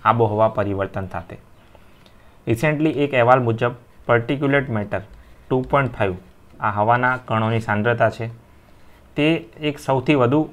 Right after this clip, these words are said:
વસ્તી ગીચતા ધરાવતા સિટીમાં સૌથી વધારે જોવા મળ્યું હતું. આ સિટીનું નામ શું છે? આ સિટીનું નામ છે દિલ્હી. સક્ષમ આંગણવાડી અને પોષણ ટુ પોઇન્ટ ઝીરો. આ યોજના નીચેનામાંથી કયું મંત્રાલય લાગુ કરે છે?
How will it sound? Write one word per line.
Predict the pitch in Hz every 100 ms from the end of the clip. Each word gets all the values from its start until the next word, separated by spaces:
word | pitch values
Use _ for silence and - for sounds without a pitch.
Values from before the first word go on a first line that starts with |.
| -
વસ્તી | 127 113 117 - 156
ગીચતા | 127 123 117 - 139
ધરાવતા | 127 117 117 117 127
સિટીમાં | 120 110 123 113 90 - - - - - - -
સૌથી | 131 135 147
વધારે | 127 117 120
જોવા | 113 107
મળ્યું | 101 90 90
હતું. | 92 - -
આ |
સિટીનું | 101 110 123 123 123
નામ | 127
શું | 120 120
છે? | 131 - - - - -
આ | 107
સિટીનું | - 110 120 120
નામ | 110 110
છે | 107 120 - - -
દિલ્હી. | 117 107 98 92 - - - - - - - - - - - - - - - - - - - - - - -
સક્ષમ | 120 117 - 156 156 151 - -
આંગણવાડી | 123 131 143 120 110 127 135 - - - -
અને | 123
પોષણ | 135 120 113 139 127
ટુ | 117
પોઇન્ટ | 117 110
ઝીરો. | 101 92 90 - - - -
આ | 110
યોજના | 110 117 131 139
નીચેનામાંથી | 123 113 123 120 120 123
કયું | 120 117 123
મંત્રાલય | 117 107 113 117 117
લાગુ | 107 98
કરે | 98 90 87
છે? | -